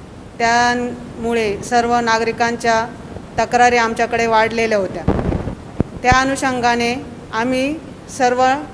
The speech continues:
नगरसेवक, उपनगराध्यक्ष आणि सर्व आमदार गटातले सर्व नगरसेवक या ठिकाणी येऊन स्वतः काय प्रॉब्लेम आहेत ते बघायचं ठरवलं.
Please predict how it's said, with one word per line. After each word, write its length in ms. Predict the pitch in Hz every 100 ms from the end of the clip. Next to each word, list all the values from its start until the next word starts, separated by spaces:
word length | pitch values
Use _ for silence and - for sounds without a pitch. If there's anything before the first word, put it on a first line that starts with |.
| - - - - -
नगरसेवक, 580 | 233 240 262 269 233 208
उपनगराध्यक्ष 960 | 214 247 247 240 240 247 247 247 - 233 - - - - - -
आणि 320 | 196 208 214 208
सर्व 480 | - 233 233 240 254 233 - - - - 196
आमदार 320 | 220 240 247
गटातले 560 | 233 233 240 240 233 247
सर्व 320 | - 240 240
नगरसेवक 580 | 240 233 240 233 226 180 - - - - - -
या 100 | 233
ठिकाणी 460 | 240 262 254 247 240
येऊन 420 | 240 233 240 247
स्वतः 460 | 240 233 240 240 254 - - - - - - - - -
काय 180 | 240
प्रॉब्लेम 480 | 254 254 247 254 254
आहेत 280 | 254 240 233 - - - - - - -
ते 80 | 240
बघायचं 500 | 233 247 254 247 254
ठरवलं. 540 | 254 233 214 208 220